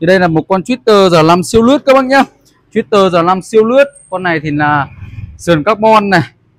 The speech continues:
Đấy, và dây của nó là dây kiểu mới. Đó, đi sẽ đi âm ở đây, trực tiếp ở đây rồi, chứ không còn đi âm ở hai bên sườn nữa. Và con này là màu xám đen, màu rất là đẹp. Cái màu này thì là, là rất là nhiều anh xem săn. Đó, màu rất là đẹp.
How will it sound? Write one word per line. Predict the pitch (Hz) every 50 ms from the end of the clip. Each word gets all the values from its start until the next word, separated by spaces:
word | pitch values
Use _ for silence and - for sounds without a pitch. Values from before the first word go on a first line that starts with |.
| _
Đấy, | - 131 165 208
và | 196 190 170 151
dây | 180 196 190 190 -
của | - 127
nó | 117 123 135 170
là | 196 190 165 143 _ _ _
dây | 160 170 180 185 180 -
kiểu | 139
mới. | 120 127 131 131 143 170 220 233 _ _ _ _ _ _ _ _
Đó, | - 131 160 196 - - _ -
đi | 180 180 180
sẽ | - - 208
đi | 196 196 196
âm | - 185 185 180 170
ở | 165
đây, | 175 175
trực | - 160 139 156
tiếp | 220 226
ở | 202 185
đây | 170 175 180 170
rồi, | 165 151 143 131 127
chứ | 156 175 -
không | 196 185 180
còn | - 170 156 147 143 147
đi | 165
âm | 180 180 175 160
ở | 147 123
hai | 143 147 160
bên | 165 175 160
sườn | - - 160 147 135 139
nữa. | 147 165 190 208 208 _ _ _ _ _ _
Và | 143 143
con | 139 170 175
này | 165 156
là | 151 147
màu | 147 143 143 139 131 -
xám | 143 143 160 185
đen, | 220 226 233 185 143 - _ _ - -
màu | 143 143 143
rất | 151 226 254
là | 247 208
đẹp. | 175 175 170 160 123 - - _ - - - - - - - _ _
Cái | -
màu | 185 185 170 160
này | 160 156 156 151
thì | 143 151 151
là, | 147 147 143 135 - - - - - - - - - - - - -
là | 139
rất | 143 208 240
là | 233 208
nhiều | 180 170 165 160
anh | 165 175 180
xem | - 208 196 190
săn. | - - 214 208 196 175 _ _ _ _ _ - - _ _ _ _ _ _ _ _ _ _ _ _ _ _ _ _ _ _ _ _ _ -
Đó, | 120 127 147 165
màu | 170 170 139 131
rất | 135 185 190
là | 185 160
đẹp. | 139 135 131 123